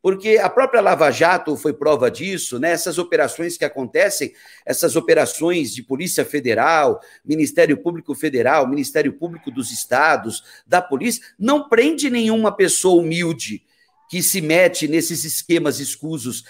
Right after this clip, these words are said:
É só gente que ganha muito, que tem um baita patrimônio e que quer cada vez mais dinheiro, né?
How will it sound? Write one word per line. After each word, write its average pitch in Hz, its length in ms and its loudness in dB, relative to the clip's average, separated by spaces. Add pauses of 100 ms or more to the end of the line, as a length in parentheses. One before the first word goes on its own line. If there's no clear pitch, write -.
(160)
É 190 140 4
só 247 340 4
gente 190 580 0
que 214 140 -10
ganha 165 340 2
muito, 285 540 -2 (320)
que 208 140 -6
tem 220 260 2
um 202 140 -4
baita 220 400 2
patrimônio 196 640 0
e 277 40 -2
que 277 120 -4
quer 233 200 0
cada 262 260 -2
vez 262 200 -4
mais 247 220 -2
dinheiro, 226 420 2
né? 302 200 -2